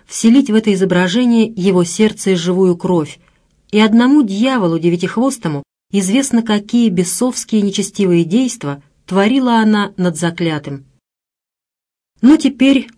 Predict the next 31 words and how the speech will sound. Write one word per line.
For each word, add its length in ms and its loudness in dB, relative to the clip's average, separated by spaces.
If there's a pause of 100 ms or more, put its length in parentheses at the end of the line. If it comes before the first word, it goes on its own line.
(120)
он 220 2
открыл 400 2
её 160 2
козни. 480 -6 (440)
Теперь 360 2
конец 400 0
всяким 400 -4
чарам 480 -4
и 80 -2
дьявольскому 640 -2
колдовству. 640 -4 (420)
Он 180 0
ей 180 0
покажет, 640 -2 (160)
что 200 -6
до 80 -4
последней 520 0
капли 540 -6
изъял 420 0
из 140 -2
себя 300 0
её 380 0
адские 420 -2
отравы 600 -4
и 80 -6
сатанинские 720 -2
зелья. 460 -6 (1400)
Он 180 6
написал 440 2
указ, 540 -2 (100)
запечатал, 840 -2